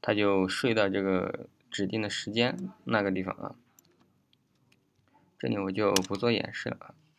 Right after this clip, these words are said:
OK，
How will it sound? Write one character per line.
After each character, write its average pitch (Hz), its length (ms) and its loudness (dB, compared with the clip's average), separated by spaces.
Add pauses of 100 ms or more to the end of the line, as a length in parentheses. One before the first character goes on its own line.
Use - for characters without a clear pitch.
(3250)
OK， - 220 -10